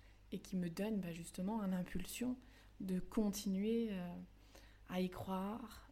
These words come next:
euh, de continuer à vouloir être émerveillée, et cetera, et cetera. Et, euh,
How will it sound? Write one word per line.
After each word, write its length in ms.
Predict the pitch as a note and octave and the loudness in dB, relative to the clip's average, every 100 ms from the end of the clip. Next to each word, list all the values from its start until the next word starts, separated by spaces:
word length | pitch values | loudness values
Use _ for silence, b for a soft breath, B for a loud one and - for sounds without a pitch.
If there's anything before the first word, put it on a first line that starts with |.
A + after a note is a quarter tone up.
| - | -6
euh, 200 | G3 F#3+ | -4 -4
de 140 | F#3+ | -4
continuer 680 | F#3+ F#3+ - F#3+ F#3+ G#3+ A3+ | -2 -2 0 0 2 2 0
à 80 | G#3 | -2
vouloir 320 | F#3 F3+ F3+ | -4 -6 -8
être 180 | F3 F3+ | -8 -4
émerveillée, 600 | F3 E3+ F3+ G3 G#3 G#3+ | -4 -2 -2 2 2 0
et 60 | G3+ | -4
cetera, 340 | - F#3 F3+ | -10 -8 -8
et 60 | F3+ | -10
cetera. 400 | - E3+ F#3+ A3 - B B B B B - | -10 -8 -8 -10 -12 B B B B B -10
Et, 320 | G#3+ F#3 F3+ F3 | -6 -2 -2 -2
euh, 280 | E3+ E3+ | -4 -8